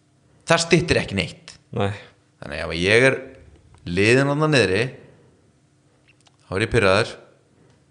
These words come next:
Speaker 1: En svo er
Speaker 2: Samt
Speaker 1: spurning hvort þú hafir, eh, efni á því að vera pirraður með kannski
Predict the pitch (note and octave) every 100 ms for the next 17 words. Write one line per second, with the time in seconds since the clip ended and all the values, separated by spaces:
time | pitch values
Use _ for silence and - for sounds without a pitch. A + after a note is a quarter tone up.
0 | _ _ _ _ - _ - E2 E2 E2
1 | - _ _ _ _ _ _ _ _ _
2 | _ _ - A#2 F2+ A2 G#2+ G#2 F2 F#2+
3 | G2 F#2+ F#2+ - G2 F#2 F#2 G2 G#2 G2+
4 | F#2+ F#2 F#2 G#2+ G2 G2 F#2 A#2 A2+ G2
5 | F#2 F#2+ - F#2